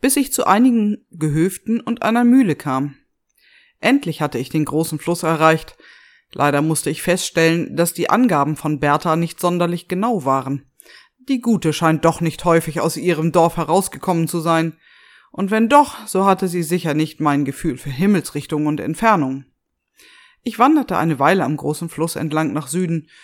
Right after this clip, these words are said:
doch wand er sich immer weiter nach Westen, bevor er nach einigen Tagen wieder grob nach Süden floss. Nun ja, ich hatte Zeit, das Wetter war angenehm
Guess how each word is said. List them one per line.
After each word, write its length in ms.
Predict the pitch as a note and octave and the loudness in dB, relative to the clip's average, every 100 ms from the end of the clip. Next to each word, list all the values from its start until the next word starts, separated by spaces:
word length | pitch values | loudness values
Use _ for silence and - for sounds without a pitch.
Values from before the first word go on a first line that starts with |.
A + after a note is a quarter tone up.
| - | -10
doch 200 | - E3 | -6 0
wand 220 | D#3+ G3 F#3+ | 4 4 2
er 100 | E3 | -4
sich 300 | E3+ - - | -4 -6 0
immer 400 | G#3+ G#3 F#3+ E3+ | 2 4 2 4
weiter 300 | E3 E3 D#3+ | 2 2 -2
nach 200 | D#3+ - | -4 -2
Westen, 480 | D3+ - - C#3+ - | -2 -2 -6 -8 -8
bevor 320 | C#3 - C#3+ | -12 -4 -2
er 60 | C#3+ | -2
nach 160 | C#3+ | -4
einigen 400 | - D#3 E3+ F3 | -2 -2 0 -2
Tagen 440 | E3 C#3+ D3 E3 E3+ | -2 -2 -2 -4 -6
wieder 200 | F#3 G3 | -4 -4
grob 300 | F#3 D3 - | -2 -6 -6
nach 140 | E3 F3 | -8 -4
Süden 320 | G#3 E3+ C#3+ | -4 -4 -6
floss. 440 | - C#3 C#3+ - _ _ _ _ _ _ | -4 -4 -4 -16 _ _ _ _ _ _
Nun 220 | B3+ G3+ | -2 2
ja, 240 | D#3+ D#3+ - _ - | 4 2 -2 _ -18
ich 160 | - | -14
hatte 180 | C3+ A#2+ | -12 -12
Zeit, 420 | - D#3+ D#3+ D#3 _ _ - _ _ | -2 2 2 0 _ _ -20 _ _
das 220 | B3+ - | -8 0
Wetter 260 | B3 A3 E3 | 2 4 2
war 160 | C#3 | 2
angenehm 580 | D3+ F#3 F3+ E3+ F3 E3+ | 2 2 0 0 -2 -4